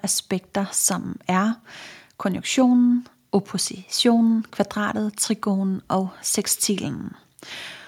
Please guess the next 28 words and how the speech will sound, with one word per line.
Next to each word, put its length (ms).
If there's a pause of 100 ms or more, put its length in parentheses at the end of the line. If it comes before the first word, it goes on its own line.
(340)
Og 100
til 140
dem, 160
der 80
er 360 (380)
nysgerrige, 720
så 180
findes 420
der, 200 (240)
øh, 360
som 220
sagt 340
flere 380
aspekter 640
end 180
de 160 (100)
fem 260
primære, 560
som, 320
øh, 240
jeg 140
lige 140
har 80
nævnt. 380 (640)
Der 60
er 100
også 380
de 200